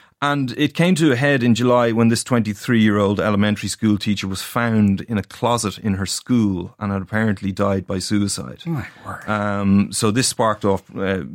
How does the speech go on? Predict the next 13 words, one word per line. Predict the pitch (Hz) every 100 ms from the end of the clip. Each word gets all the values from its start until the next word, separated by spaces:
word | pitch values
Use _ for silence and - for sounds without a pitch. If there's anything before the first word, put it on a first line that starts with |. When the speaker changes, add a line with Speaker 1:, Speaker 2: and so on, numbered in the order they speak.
| - 113
Speaker 1:
low-key | 135 160 151 131
protests | - 120 110 110 104 -
at | -
first, | - 117 98 -
but | 104
then | 117 110
over | 110 104
the |
weekend, | 107 123 110 107 101
two | - - 160
hundred | 131 131 120 -
thousand | 113 113 110 101
teachers | - 113 107 95 87